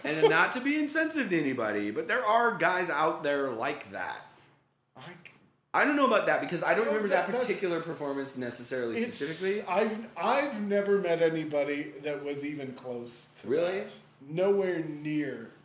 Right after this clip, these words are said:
Speaker 2: that.
Speaker 1: Okay. Well, then I, I, I guess I'm
Speaker 2: But
Speaker 1: wrong,
Speaker 2: they
Speaker 1: but
Speaker 2: probably do exist.
Speaker 1: I'm sure, but
Speaker 2: But anyway, um, and, uh, what was I gonna say? It was, it's just so ridiculous.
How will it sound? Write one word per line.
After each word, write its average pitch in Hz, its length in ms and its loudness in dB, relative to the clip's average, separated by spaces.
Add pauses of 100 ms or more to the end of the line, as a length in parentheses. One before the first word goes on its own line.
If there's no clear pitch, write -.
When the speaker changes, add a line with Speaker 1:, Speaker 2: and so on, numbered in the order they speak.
Speaker 2:
that. 107 360 -14 (100)
Speaker 1:
Okay. 101 560 -2
Well, 127 120 -2
then 240 120 0
I, 302 220 -4
I, 202 240 -2
I 165 60 6
guess 170 200 4
I'm 147 80 0
Speaker 2:
But 233 140 4
Speaker 1:
wrong, - 80 -2
Speaker 2:
they 226 120 2
Speaker 1:
but 247 240 2
Speaker 2:
probably 233 280 -2
do 185 240 0
exist. - 640 -8 (120)
Speaker 1:
I'm 202 200 -4
sure, 98 400 -2
but 92 360 -10
Speaker 2:
But 220 160 0
anyway, 139 640 -2
um, 156 460 0 (920)
and, 170 400 -4
uh, 147 340 2 (300)
what 160 120 -16
was 160 100 -16
I 151 60 -10
gonna 143 200 -10
say? 151 220 -14 (720)
It 196 120 -8
was, 208 140 -6
it's 196 240 -2
just 220 240 -6
so 202 120 -2
ridiculous. 117 760 -8